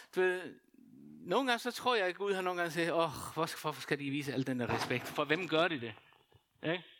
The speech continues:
For jeg tror nogle gange, Gud savner vores frihed. Og det at kunne glæde sig og være begejstret inden for Guds ansigt,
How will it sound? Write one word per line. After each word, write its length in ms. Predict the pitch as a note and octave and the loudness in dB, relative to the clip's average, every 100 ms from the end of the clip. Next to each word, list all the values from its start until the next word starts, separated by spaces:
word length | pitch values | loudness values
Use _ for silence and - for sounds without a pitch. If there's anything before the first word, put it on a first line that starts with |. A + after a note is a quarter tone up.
| - _ _ _ - - - | -20 _ _ _ -20 -20 0
For 80 | |
jeg 40 | F#3 | 4
tror 160 | A3+ | 6
nogle 200 | B3 C4 | 6 6
gange, 120 | B3+ A3 | 4 2
Gud 360 | A3+ B3+ C4+ A3 | 0 0 0 -4
savner 540 | - - F3+ F#3+ F#3+ C#3 - _ - | -4 4 4 4 0 -4 -8 _ -2
vores 240 | D3+ C#3 | 0 0
frihed. 520 | - E3 D3+ C3 - - _ _ _ _ _ _ _ _ _ _ _ - - _ - | -2 -2 0 -4 -6 -14 _ _ _ _ _ _ _ _ _ _ _ -20 -20 _ -8
Og 160 | - E3 | -2 4
det 100 | A#3 | 4
at 100 | A3 | 4
kunne 180 | G#3+ F#3+ | 2 2
glæde 400 | F3+ G3 B3 A3+ | 6 8 8 6
sig 340 | - D#3+ D3 C#3+ | 4 2 2 -2
og 140 | E3+ | 2
være 100 | E3+ | 4
begejstret 720 | E3+ E3+ F#3+ G#3 A#3 F#3 D3 - | 4 4 6 4 4 -2 -4 -2
inden 160 | E3+ | -2
for 100 | D#3+ | -2
Guds 260 | D#3 D#3+ D3+ | -2 -2 0
ansigt, 560 | D3+ D3+ D3 A#2+ A2 | -2 -2 -2 -6 -6